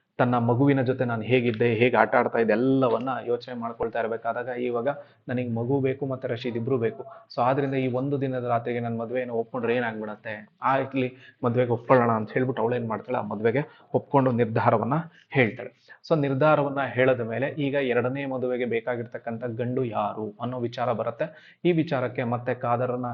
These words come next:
ಕರೆಸ್ಕೊತಾರೆ. ಕಾದರ್ನ ಕರೆಸ್ಕೊಂಡ್ಮೇಲೆ ಅವನು ಹೇಳ್ತಾನೆ, ಏನು ಮಣಿಪುರದ ಹತ್ರ ಇರ್ತಕ್ಕಂಥ ಒಂದು, ಆ, ಊರಲ್ಲಿ ಶೆಕಾಲಿ ಅಂತ ಹೇಳಿ, ತೆಂಗಿನ ಮರದ ಕಾಯಿ ಕೀಳೋ ಶೆಕಾಲಿ ಅಂತ ಹೇಳಿ ಒಬ್ಬ ಅರವತ್ತು ವರ್ಷದ ಒಬ್ಬ,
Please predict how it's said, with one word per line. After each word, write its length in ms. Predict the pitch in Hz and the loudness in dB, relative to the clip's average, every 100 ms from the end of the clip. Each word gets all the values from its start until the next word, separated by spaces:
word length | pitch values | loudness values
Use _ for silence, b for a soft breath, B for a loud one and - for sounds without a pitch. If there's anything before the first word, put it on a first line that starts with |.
| 120 | -6
ಕರೆಸ್ಕೊತಾರೆ. 460 | 120 - 123 127 | -6 -4 -6 -6
ಕಾದರ್ನ 460 | - 123 123 123 120 | -2 -2 -2 -4 -6
ಕರೆಸ್ಕೊಂಡ್ಮೇಲೆ 1000 | 120 120 - 110 107 117 123 - - - | -4 -4 -4 -6 -4 -4 -4 -6 -18 -6
ಅವನು 200 | 131 135 | -4 -2
ಹೇಳ್ತಾನೆ, 580 | 117 120 113 117 113 135 | 0 0 0 -4 -4 -4
ಏನು 260 | 139 139 127 | -2 -2 -2
ಮಣಿಪುರದ 440 | 117 123 127 123 | -2 -2 0 0
ಹತ್ರ 180 | 117 120 | 0 -2
ಇರ್ತಕ್ಕಂಥ 480 | 113 - - 113 117 | -4 -6 -8 -6 -4
ಒಂದು, 480 | 117 113 113 104 B B B _ 131 117 | -4 -2 -2 -4 B B B _ -4 0
ಆ, 160 | 110 | 0
ಊರಲ್ಲಿ 440 | 123 143 147 123 123 | 4 6 6 4 2
ಶೆಕಾಲಿ 480 | - 113 139 131 117 | 2 4 4 4 2
ಅಂತ 140 | 110 | 0
ಹೇಳಿ, 240 | 127 135 | 2 2
ತೆಂಗಿನ 300 | - 127 135 | 2 0 0
ಮರದ 140 | 123 120 | 0 0
ಕಾಯಿ 260 | 117 113 | 2 0
ಕೀಳೋ 240 | 113 123 117 | 2 2 2
ಶೆಕಾಲಿ 440 | 120 110 131 123 | 2 0 2 2
ಅಂತ 140 | 110 107 | 0 2
ಹೇಳಿ 160 | 135 | 2
ಒಬ್ಬ 240 | 123 110 107 | 4 2 0
ಅರವತ್ತು 400 | 117 131 135 120 | 4 4 4 0
ವರ್ಷದ 200 | 127 110 | 2 0
ಒಬ್ಬ, 160 | 107 | 2